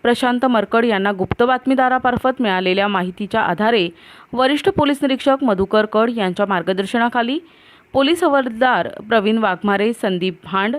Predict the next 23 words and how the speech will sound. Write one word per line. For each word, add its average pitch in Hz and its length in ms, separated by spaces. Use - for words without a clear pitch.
धनंजय 190 480
शिंदे, 190 360
प्रशांत 190 480
मरकड, 180 440
अमोल 277 340
कोष्टी, 285 440
राम 233 280
बर्डे 196 500
अशांच्या 294 460
पथकानं 254 640
आसाराम 294 480
पुलाजवळील 240 640
विश्वास 277 580
टर्फच्या 233 380
बाजूला 208 580
संशयित 269 460
इसम 214 480
आदित्य 220 440
प्रकाश 202 560
देवरे, 185 480
उर्जित 262 500
कुदन 226 340
कुलकर्णी 226 720